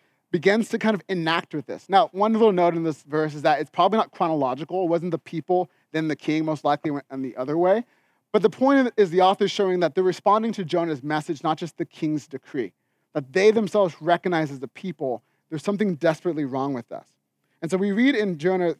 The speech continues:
three, six through eight, it says, "When the word received the king, reached the king of Nineveh,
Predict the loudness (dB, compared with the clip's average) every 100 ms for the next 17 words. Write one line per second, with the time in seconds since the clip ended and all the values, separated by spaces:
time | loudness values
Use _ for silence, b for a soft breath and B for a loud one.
0 | _ -6 -4 -6 -6 -8 -2 0 0 -2
1 | -4 -4 _ _ _ _ _ _ -4 2
2 | 4 4 2 -4 -2 -2 2 2 2 -4
3 | _ _ _ _ _ -4 -4 -2 -2 0
4 | 0 0 0 -2 -4 -8